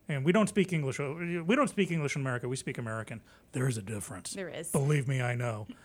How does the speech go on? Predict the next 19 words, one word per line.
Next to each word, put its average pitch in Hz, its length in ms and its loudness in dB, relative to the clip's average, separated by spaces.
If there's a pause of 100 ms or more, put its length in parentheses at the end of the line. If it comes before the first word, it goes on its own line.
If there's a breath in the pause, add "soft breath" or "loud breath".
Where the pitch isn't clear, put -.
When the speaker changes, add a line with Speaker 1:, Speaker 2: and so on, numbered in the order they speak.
(260 loud breath)
Speaker 1:
Um, 160 320 6 (320)
so, 226 200 2
you 202 220 2
know, 190 380 4
how 262 240 6
different 285 360 4
is 175 60 6
B 208 200 4
S 220 160 4
L, 185 240 6
and 165 180 2
why, 180 220 4
you 175 80 4
know, 160 100 2
you 165 120 0
should 165 260 2
learn 185 260 8
that 185 240 6
too 202 380 4